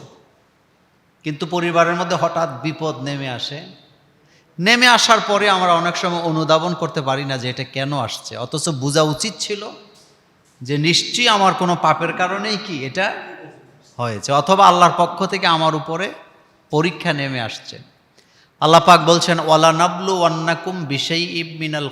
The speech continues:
খাউফি ওয়াল জুই ওয়া নাকসিম মিনাল আমওয়ালি ওয়াল আনফুসি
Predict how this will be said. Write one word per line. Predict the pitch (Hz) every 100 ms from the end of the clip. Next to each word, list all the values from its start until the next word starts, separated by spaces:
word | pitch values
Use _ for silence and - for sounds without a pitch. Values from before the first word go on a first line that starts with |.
| -
খাউফি | 147 160 151 196 294 214 - -
ওয়াল | - 135 131
জুই | 107 120 151 160 160 185 226 - - -
ওয়া | 127
নাকসিম | 143 185 - - 190 170
মিনাল | 160 160 156 151
আমওয়ালি | 151 143 139 139 147 160 170 196 - - - -
ওয়াল | 143 143
আনফুসি | 147 151 170 - 185 - 226